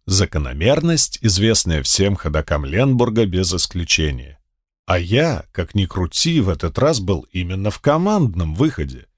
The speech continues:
И тот факт, что и я, и Пир вернулись в город без единой царапины,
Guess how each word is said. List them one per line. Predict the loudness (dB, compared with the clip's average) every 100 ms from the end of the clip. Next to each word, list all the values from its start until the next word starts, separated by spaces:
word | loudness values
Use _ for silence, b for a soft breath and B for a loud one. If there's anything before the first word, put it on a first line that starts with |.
| _ _ _ _
И | -4
тот | 0 0 0
факт, | 0 2 2 0
что | 0 2
и | 2
я, | 2 2 4
и | 2
Пир | 2 0 2
вернулись | 2 2 2 2 2 2
в | -2
город | 2 2 2 0
без | 2 2 4
единой | 2 4 2 2
царапины, | 2 2 2 2 0 -2 -2